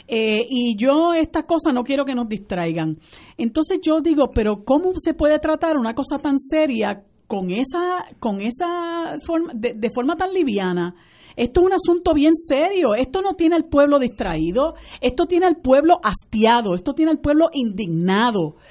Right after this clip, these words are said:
Los escándalos nuestros de cada día, esto no es una distracción. Y yo creo que es, es, eh, eh,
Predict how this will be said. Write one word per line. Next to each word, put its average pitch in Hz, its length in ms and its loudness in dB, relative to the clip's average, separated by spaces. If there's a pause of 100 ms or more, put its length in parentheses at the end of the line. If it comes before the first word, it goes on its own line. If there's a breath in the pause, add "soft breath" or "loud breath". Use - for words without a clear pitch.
(180 loud breath)
Los 247 180 6
escándalos 320 640 0
nuestros 302 560 0
de 226 160 -2
cada 262 380 0
día, 208 520 0 (600 soft breath)
esto 320 340 2
no 269 160 4
es 285 100 4 (120)
una 359 160 0
distracción. 226 1040 0 (320 loud breath)
Y 220 100 -2
yo 220 200 2
creo 339 420 4
que 214 440 0
es, 247 360 -4 (420 loud breath)
es, 240 460 -4
eh, 170 680 -4 (340 soft breath)
eh, 165 440 -12